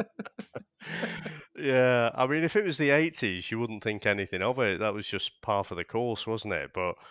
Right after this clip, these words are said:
it, it did, uh, you know, catch the eye.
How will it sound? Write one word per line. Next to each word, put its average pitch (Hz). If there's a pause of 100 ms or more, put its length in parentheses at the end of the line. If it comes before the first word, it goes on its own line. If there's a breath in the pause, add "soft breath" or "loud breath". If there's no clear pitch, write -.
(580 loud breath)
it, 135
it 143
did, 160
uh, 95 (1120)
you 107
know, 90 (340)
catch 80
the 92
eye. -